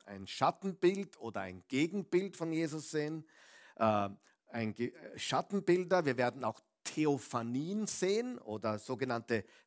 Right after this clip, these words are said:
Christophanien. Äh, das ist eine echte Erscheinung von Jesus, also eine echte Erscheinung der zweiten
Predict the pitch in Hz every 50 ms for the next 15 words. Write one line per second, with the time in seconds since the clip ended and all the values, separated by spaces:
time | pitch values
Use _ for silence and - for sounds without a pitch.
0 | _ _ _ - - - 160 196 196 - - - - 214 226 226 233 226 - -
1 | - 185 180 190 185 180 180 185 202 233 254 269 254 214 - _ _ _ - -
2 | - - - - - 120 120 120 - 127 117 135 143 131 120 117 - - _ _
3 | - 147 180 214 208 - - - - 214 208 208 - 139 131 123 - - - -
4 | 127 143 165 175 180 180 185 185 196 196 - _ _ _ _ - - - _ _
5 | - - - 120 113 113 107 101 117 143 175 170 - 190 202 202 - - - 107
6 | 110 101 110 107 117 - - - 160 190 190 - - - - 180 160 135 131 -
7 | - - 123 127 139 151 156 151 151 156 160 151 - - _ _ - - - _
8 | _ - 117 117 - - - - - 120 120 127 147 170 170 - - 156 156 156
9 | 143 -